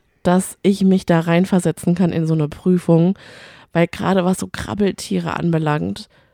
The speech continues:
denk ich, würde ich auch einfach durchdrehen. Und da kann ich mich auch nicht zusammenreißen. Wenn ich zum Beispiel,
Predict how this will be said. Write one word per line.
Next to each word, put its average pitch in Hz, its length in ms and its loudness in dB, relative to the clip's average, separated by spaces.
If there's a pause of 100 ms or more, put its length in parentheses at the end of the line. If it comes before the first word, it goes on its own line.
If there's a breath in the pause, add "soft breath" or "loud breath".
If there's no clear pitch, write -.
(440)
denk 180 280 4
ich, - 400 -4 (340)
würde 185 280 2
ich - 180 -6
auch 190 200 -4
einfach 175 300 -6
durchdrehen. 156 800 -4 (420 loud breath)
Und 185 120 0
da 170 80 2
kann 175 220 -2
ich 196 100 4
mich 190 220 0
auch 175 80 -2
nicht 190 160 0
zusammenreißen. 156 840 -6 (380 loud breath)
Wenn 185 200 0
ich 233 200 -2
zum 226 160 4
Beispiel, 180 400 0